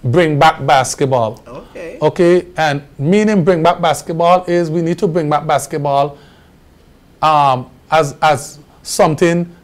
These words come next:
Speaker 1: tapped in our culture that it used to be. We always look forward to basketball here. The basketball league was something we always look forward to in the summer,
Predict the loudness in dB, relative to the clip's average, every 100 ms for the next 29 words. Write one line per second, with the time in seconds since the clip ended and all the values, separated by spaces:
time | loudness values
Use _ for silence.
0 | _ 2 2 2 0 0 2 2 2 2
1 | 2 2 0 0 0 -2 0 0 0 0
2 | 0 -2 -4 -16 -20 _ -2 2 4 4
3 | 4 2 0 -2 2 4 4 2 -2 -2
4 | 0 0 -2 -4 0 0 0 -4 -2 -2
5 | -2 -2 0 0 2 0 -2 -8 -20 -4
6 | -2 -2 -2 0 -2 0 4 4 4 0
7 | -4 -4 0 2 2 0 -4 -4 -6 -6
8 | -4 -2